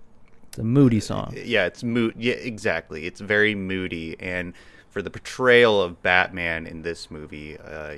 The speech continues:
Speaker 2: he was just super, like, I feel like, so in the Nolan verse of Batman, he w-, like, he was already, even though Batman Begins kind of, like, establishes his beginnings,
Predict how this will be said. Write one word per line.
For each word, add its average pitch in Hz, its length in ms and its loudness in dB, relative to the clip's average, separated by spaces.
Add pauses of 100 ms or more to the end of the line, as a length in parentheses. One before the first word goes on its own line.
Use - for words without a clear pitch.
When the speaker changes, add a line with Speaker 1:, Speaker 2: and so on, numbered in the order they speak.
Speaker 2:
he 95 160 -12
was 78 360 -10
just - 680 -12 (280)
super, - 1040 -6
like, 101 320 0 (1040)
I 123 60 4
feel 170 280 -2
like, 180 440 0
so 131 480 2
in 131 200 -6
the 110 360 4
Nolan 110 680 0
verse - 680 -10 (180)
of 85 320 -8
Batman, 82 760 -6
he 113 240 -6
w-, 107 260 -6
like, 101 260 0
he 131 240 -4
was 110 180 -2
already, 92 580 -2 (300)
even 143 240 -6
though 131 300 0 (180)
Batman 107 440 0
Begins 95 500 -4
kind 98 360 -4
of, 90 160 -6
like, 87 240 -6
establishes 95 840 -4
his 101 140 -8
beginnings, 110 640 -6